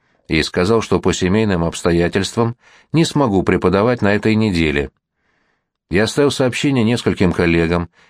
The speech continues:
и попросил их меня заменить. Я думал, не позвонить ли однокашнику, который работал в прокуратуре. Я бы объяснил, что случилось, не упоминая его имени. Я бы спросил, как мы можем арестовать Калеба Портера.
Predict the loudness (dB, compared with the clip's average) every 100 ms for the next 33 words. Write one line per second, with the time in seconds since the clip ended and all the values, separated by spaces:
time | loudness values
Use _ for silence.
0 | _ 0 0 0 0 0 0 0 0 2
1 | 2 2 2 0 0 0 -4 -10 _ _
2 | _ _ _ -4 -2 2 2 0 -4 _
3 | _ _ -2 0 2 2 2 0 0 0
4 | 0 0 0 0 0 -2 -2 -2 -4 _
5 | _ -4 0 2 2 2 0 0 0 -2
6 | 0 0 0 2 2 0 -4 _ _ _
7 | _ _ -6 -2 0 0 0 -2 0 0
8 | 2 0 0 -2 0 0 0 -2 0 0
9 | 2 0 2 0 0 0 0 -2 0 -2
10 | -2 -4 -8 _ _ _ _ _ _ _
11 | _ 0 0 0 -2 0 0 0 0 0
12 | 0 0 0 0 0 0 0 0 -2 -2
13 | 0 2 0 2 0 2 0 -2